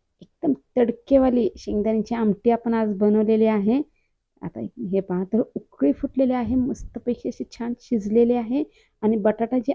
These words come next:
आहे ते किसून वापरलेला आहे, त्यामुळे जास्त वेळ लागणार नाही.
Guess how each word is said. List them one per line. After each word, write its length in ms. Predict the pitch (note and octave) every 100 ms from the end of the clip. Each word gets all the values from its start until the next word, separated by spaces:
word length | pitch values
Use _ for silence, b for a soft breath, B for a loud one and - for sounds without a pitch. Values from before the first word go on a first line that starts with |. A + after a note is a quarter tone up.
| -
आहे 240 | B3+ A3
ते 140 | G#3+ A#3+ -
किसून 300 | A3+ - C#4+
वापरलेला 520 | C#4+ C#4 B3+ B3+ B3+
आहे, 140 | B3
त्यामुळे 400 | B3 B3 B3+ B3+ G#3+
जास्त 300 | A3 - B3+
वेळ 340 | B3 A#3 A#3+
लागणार 420 | A#3+ A3 G#3+ A#3
नाही. 300 | A#3+ A3+ A3+